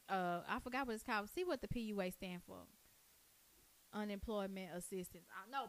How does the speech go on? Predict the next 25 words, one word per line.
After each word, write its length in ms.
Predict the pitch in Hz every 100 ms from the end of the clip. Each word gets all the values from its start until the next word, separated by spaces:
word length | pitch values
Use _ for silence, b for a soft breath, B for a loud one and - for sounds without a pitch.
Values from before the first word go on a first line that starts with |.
| 320
pandemic. 520 | 302 262 269 330 311
Yeah, 240 | 247 262 214
I 40 |
think 180 | 269 254
it's 100 | 214
pandemic 600 | 254 240 233 233 214 202 185
unemployment 640 | 190 185 - 190 180 175 165
assistance. 300 | 170 185 160 - - - - - - - B B B B -
And 300 | 220 220 220
they, 200 | 233 269 - 175 160 185
they 200 | 226 240
were, 180 | 226 202
it 140 | 226
first 420 | - 254 285 359 -
hit, 280 | 269 254 -
um, 400 | 226 214 190 185 -
California. 680 | 233 196 185 226 208 165 151 - B B B
The 80 | 196
scammers 560 | 202 - 254 285 269 220 185
bled 580 | 196 220 240 254 262 262 247
that, 280 | 247 262
ble-, 200 | 202 202 196 175 185 185
bled 320 | 190 262 277
that 120 | 262 262
motherfuckers 460 | 226 226 202 -